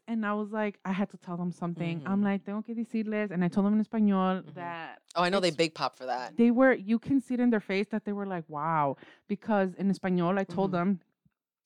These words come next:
Speaker 1: that it's very, very, very cool to see two people representing where you're from.
Speaker 2: Yeah.
Speaker 1: And then somewhere like in A E W, when you're not used to seeing that much
Speaker 2: That
Speaker 1: representation
Speaker 2: representation.
Speaker 1: here in the United States. And I'm like, "Se sintió bien chingón." And they were like, "Oh, muchas gracias." Oh, restaurant.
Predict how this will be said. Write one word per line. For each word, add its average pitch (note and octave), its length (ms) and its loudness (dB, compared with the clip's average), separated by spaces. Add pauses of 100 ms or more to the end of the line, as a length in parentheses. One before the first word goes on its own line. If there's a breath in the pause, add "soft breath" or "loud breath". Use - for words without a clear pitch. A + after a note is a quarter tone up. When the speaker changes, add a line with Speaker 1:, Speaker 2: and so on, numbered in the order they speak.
(100)
Speaker 1:
that F#3+ 140 4
it's F#3+ 220 0
very, F#3+ 380 4
very, G3+ 320 2
very F3+ 360 2
cool F3+ 240 0
to F#3+ 160 -6
see F#3 400 -4
two - 120 -2
people F#3+ 300 -2
representing F3 500 0
where E3+ 120 -2
you're E3 180 -4
from. D#3+ 420 -2
Speaker 2:
Yeah. C#3+ 380 -6 (120)
Speaker 1:
And F#3 100 0
then F#3+ 100 2
somewhere G3 260 0
like G3+ 160 -2
in F#3+ 160 -2
A F3 100 0
E F3+ 80 0
W, F#3 380 -2 (140)
when F3+ 240 2
you're F3+ 80 4 (120)
not F3+ 140 0
used G3+ 220 2
to - 80 -6
seeing F3+ 640 0 (160)
that F#3 100 2
much F3+ 220 2
Speaker 2:
That F#3 80 0
Speaker 1:
representation G3 800 2
Speaker 2:
representation. F3+ 120 2
Speaker 1:
here F3+ 280 0
in F3 80 0
the E3+ 80 0
United D#3+ 340 -2
States. C#4+ 340 0 (460 soft breath)
And G3 180 2
I'm F#3+ 120 2
like, F#3+ 140 2
"Se G#3+ 100 -4
sintió G3+ 320 0
bien G#3 160 2
chingón." F#3+ 520 4
And F3+ 140 -2
they F#3 60 0
were F3+ 120 -2
like, E3+ 200 -4
"Oh, F3+ 200 -2
muchas F3+ 380 -6
gracias." F3 560 -2
Oh, C#4+ 140 -4
restaurant. D4 340 0